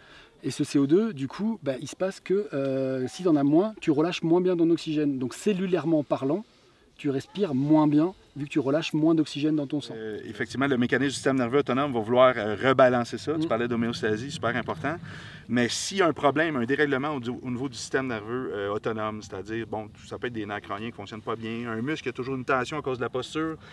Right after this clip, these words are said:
Speaker 2: qu'ensuite, il n'est pas capable de permettre la liberté du diaphragme ou des autres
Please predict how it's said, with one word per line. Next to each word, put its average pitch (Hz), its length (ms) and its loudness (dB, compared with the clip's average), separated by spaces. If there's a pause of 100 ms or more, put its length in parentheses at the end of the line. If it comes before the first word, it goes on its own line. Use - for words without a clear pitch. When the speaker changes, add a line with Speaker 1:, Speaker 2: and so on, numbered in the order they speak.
(260)
Speaker 2:
qu'ensuite, 160 440 0
il - 20 -10
n'est 147 60 -2
pas 151 100 0
capable 151 320 -2
de 135 180 6 (320)
permettre 151 400 2
la 139 80 6
liberté 139 400 0
du 131 140 -10
diaphragme 139 500 -2
ou 120 60 -6
des 117 240 -4
autres 123 100 -6